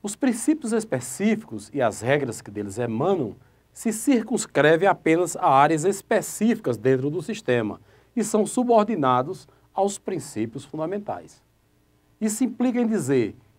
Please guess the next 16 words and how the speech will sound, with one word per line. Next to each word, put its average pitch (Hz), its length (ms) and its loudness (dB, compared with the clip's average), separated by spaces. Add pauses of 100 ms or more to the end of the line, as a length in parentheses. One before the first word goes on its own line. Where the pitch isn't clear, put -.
que 165 60 2
os 202 160 0
problemas 185 580 4
de 160 80 -10
natureza 123 500 2
moral 147 560 6 (300)
não 220 400 6
comportam 190 580 4
soluções 156 640 0
de 175 80 -2
natureza 120 480 -4
política, 156 720 -2 (300)
assim 208 400 2
como 175 260 2
problemas 147 540 2
econômicos 185 1040 0